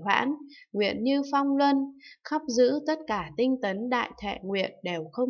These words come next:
thối chuyển, mà ta làm sao biết được, nói được hạnh công đức đó?" Thiện nam tử, ở phương Nam này có thành tên là Sư Tử Phấn Tấn. Trong thành đó có một đồng nữ tên là Tử Hạnh. Ngươi đi đến đó hỏi:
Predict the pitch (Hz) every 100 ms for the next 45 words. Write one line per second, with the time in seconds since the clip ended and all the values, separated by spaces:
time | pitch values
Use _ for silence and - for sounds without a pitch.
0 | 240 175 196 - 226 175 160 _ _ _
1 | - 175 165 190 247 247 202 147 147 247
2 | 240 254 302 226 180 170 180 170 185 226
3 | 185 165 - 185 - - 233 240 277 294
4 | 202 165 190 269 _ _ _ _ _ _
5 | _ _ _ _ _ - - - - -
6 | 233 226 269 269 254 214 175 175 185 165
7 | - 277 269 269 269 247 214 190 175 175
8 | 196 196 208 226 185 160 - 240 254 220
9 | 180 175 254 254 254 196 165 - 175 196
10 | 196 185 202 285 - - - - 262 254
11 | 262 233 196 170 170 175 185 269 - 190
12 | 185 233 202 - 185 175 165 196 233 285
13 | 285 269 240 190 170 185 180 160 190 190
14 | - - - - - 254 247 247 247 196
15 | 180 202 185 190 240 208